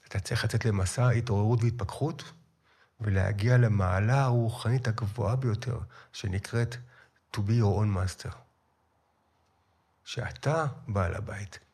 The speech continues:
אתה מקבל פטיש חמישה קילו, תשבור את הקיר הזה של עמדת השידור, ולהיכנס לתוך האולפן,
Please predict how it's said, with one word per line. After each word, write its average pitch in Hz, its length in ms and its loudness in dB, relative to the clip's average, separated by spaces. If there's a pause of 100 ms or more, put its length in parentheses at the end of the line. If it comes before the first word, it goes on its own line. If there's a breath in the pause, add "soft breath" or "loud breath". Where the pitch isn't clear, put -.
(240)
אתה - 120 -4
מקבל 107 360 4
פטיש 123 320 2
חמישה 110 380 0
קילו, 170 280 0 (960 soft breath)
תשבור 107 460 2
את 123 80 2
הקיר 120 300 0
הזה 113 120 2
של 107 160 2
עמדת 104 240 2
השידור, 113 680 -2 (580 soft breath)
ולהיכנס 110 540 0
לתוך - 580 0
האולפן, 117 920 6